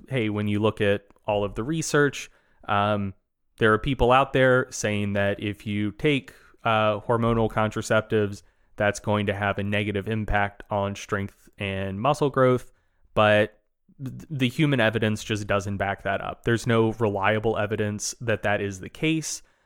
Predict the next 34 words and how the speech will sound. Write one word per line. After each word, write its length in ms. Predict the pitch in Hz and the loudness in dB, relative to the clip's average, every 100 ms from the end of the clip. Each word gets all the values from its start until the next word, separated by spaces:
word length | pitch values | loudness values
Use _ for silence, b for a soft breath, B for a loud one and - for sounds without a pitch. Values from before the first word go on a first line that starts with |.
| _ | _
Um, 560 | - 208 101 104 101 98 _ _ _ | -2 2 2 2 -2 -8 _ _ _
and 160 | - 123 | -4 2
there's, 560 | 123 120 113 - - - | 4 4 2 -2 -6 -6
you 120 | 208 | -2
know, 140 | 190 101 | 2 4
there's 520 | 117 117 107 - - _ _ _ _ | 4 2 0 -6 -10 _ _ _ _
quite 260 | _ - 277 | _ 2 2
a 60 | 175 | 2
few 200 | 160 147 | 0 -2
studies 500 | - 117 123 120 107 | 0 0 2 -2 -2
done 200 | 107 117 | -2 -2
at 80 | |
this 160 | 127 131 | -4 -6
point, 300 | - 139 127 | -4 -6 -2
like, 280 | 110 104 - _ | -2 -2 -10 _
ten 400 | - 156 165 165 | -4 -2 0 -2
papers 500 | 156 127 123 135 127 | -2 -2 0 -2 -2
from 220 | - 104 | -4 -8
eight 220 | 69 107 - | -6 -6 -6
individual 540 | 110 110 113 110 104 | -8 -6 -4 -4 -6
studies, 540 | - 98 104 107 104 - | -4 -4 -2 -4 -8 -6
if, 280 | 113 104 - | -6 -6 -6
if 180 | 120 101 | -6 -4
memory 340 | 107 107 104 | -4 -2 -2
serves. 480 | 104 107 110 117 - _ _ _ _ - | -2 -2 -2 -2 -12 _ _ _ _ 0
And 460 | 120 117 117 113 - _ _ _ | 2 4 2 0 -6 _ _ _
you 160 | 151 151 | -2 0
just 320 | 165 202 - | 2 0 -2
can't 340 | - 147 143 | -4 0 0
make 580 | 117 110 110 104 _ _ _ | 0 -2 -2 -4 _ _ _
an 120 | 123 110 | -4 0
evidence-based 800 | 110 110 104 98 107 101 - | 0 0 -2 -4 -4 -4 -6
case 520 | - 107 95 98 - - | -6 -4 -4 -6 -10 -12
for 600 | - 113 101 101 98 95 | -6 -2 2 2 0 -2